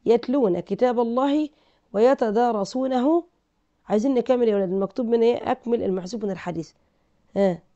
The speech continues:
بينهم، يتدارسونه بينهم. إلا نزلت عليهم، إلا نزلت إيه؟ عليهم إيه؟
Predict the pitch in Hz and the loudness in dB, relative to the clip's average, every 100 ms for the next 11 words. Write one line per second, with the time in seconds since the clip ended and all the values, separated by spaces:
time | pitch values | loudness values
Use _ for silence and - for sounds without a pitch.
0 | _ _ _ 214 208 208 240 294 311 - | _ _ _ 2 2 2 0 -2 -2 -6
1 | 190 202 202 240 226 185 175 170 208 262 | -4 -2 -4 -4 -4 -4 -4 -4 -4 -4
2 | 330 _ _ _ _ _ _ _ _ _ | -8 _ _ _ _ _ _ _ _ _
3 | _ _ _ _ _ _ _ _ _ _ | _ _ _ _ _ _ _ _ _ _
4 | _ _ _ _ _ _ _ _ _ _ | _ _ _ _ _ _ _ _ _ _
5 | _ _ - 294 277 220 196 190 247 233 | _ _ -2 2 4 4 2 4 2 2
6 | 214 220 170 180 226 233 269 339 339 _ | 0 -2 -4 -2 0 2 2 2 0 _
7 | _ _ _ _ _ _ _ _ _ _ | _ _ _ _ _ _ _ _ _ _
8 | _ _ _ _ _ _ _ _ _ _ | _ _ _ _ _ _ _ _ _ _
9 | _ _ _ _ _ _ _ _ _ _ | _ _ _ _ _ _ _ _ _ _
10 | _ _ - 214 214 214 202 - 208 180 | _ _ -6 -2 0 -2 -4 -4 -4 -2
11 | 202 226 185 208 226 | -2 -2 0 2 0